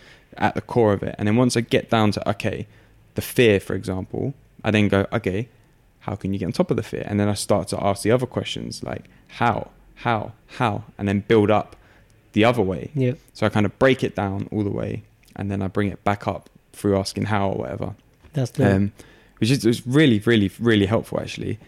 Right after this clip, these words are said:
Speaker 1: Um, but through, through the coaching that you've done, um, and I know you've done quite a lot, is what are the kind of insights that you tend to see most people have or co-,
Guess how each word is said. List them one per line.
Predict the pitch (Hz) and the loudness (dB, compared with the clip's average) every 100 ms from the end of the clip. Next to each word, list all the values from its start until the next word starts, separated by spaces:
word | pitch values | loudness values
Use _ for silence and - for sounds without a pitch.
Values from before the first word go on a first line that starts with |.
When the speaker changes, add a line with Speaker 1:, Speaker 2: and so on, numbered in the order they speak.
| - - | -20 -4
Speaker 1:
Um, | 92 101 95 95 98 - | 0 2 4 2 0 0
but | 87 | 0
through, | - 143 139 131 | 4 6 6 2
through | - 151 | 2 4
the | 151 | 4
coaching | 147 147 - 131 | 4 2 2 0
that | 101 | 0
you've | 107 107 | -2 0
done, | 101 98 - 110 _ _ _ - - _ | -2 -2 -4 -8 _ _ _ -20 -20 _
um, | 101 98 | -2 -2
and | 98 | 0
I | 98 | 2
know | 110 | 2
you've | 104 | 2
done | 104 98 | 0 -2
quite | - 104 | -2 -2
a | |
lot, | 101 98 - - | -2 -2 -4 -6
is | 101 - | -8 -8
what | - 120 143 127 | -4 2 4 4
are | 147 | 2
the | 151 | 0
kind | - 143 131 | 0 0 0
of | 120 - - | -2 -4 0
insights | 123 123 - - 60 - - - _ _ _ _ _ _ _ _ _ _ _ _ _ | 2 2 0 -4 -6 -10 -14 -14 _ _ _ _ _ _ _ _ _ _ _ _ _
that | 90 - _ - | -4 -4 _ -16
you | - 110 107 | -8 -4 -4
tend | - 123 117 107 | -4 0 0 0
to | 104 | -2
see | - 113 104 101 - | 0 0 0 -2 -6
most | 110 110 107 - | 2 4 2 0
people | 107 107 101 98 _ _ _ _ - | -6 -4 -6 -8 _ _ _ _ -20
have | - 113 95 - | -4 0 0 0
or | 104 98 | -2 -2
co-, | - | -6